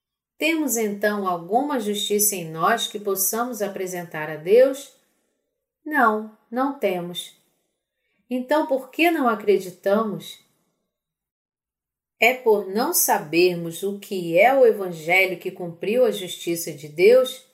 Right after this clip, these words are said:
Mas conhecer esse evangelho é simples. Nós também somos o tipo de pessoa que buscaria nossa própria justiça,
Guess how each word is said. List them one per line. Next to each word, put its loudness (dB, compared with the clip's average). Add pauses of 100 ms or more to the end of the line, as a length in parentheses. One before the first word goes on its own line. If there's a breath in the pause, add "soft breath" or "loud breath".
(1400)
Mas 0
conhecer 2
esse -2
evangelho 0 (100)
é 4
simples. 0 (1400)
Nós 2
também 2
somos 0
o 2
tipo -8
de -10
pessoa 4
que -10
buscaria 0
nossa 0
própria -6
justiça, -2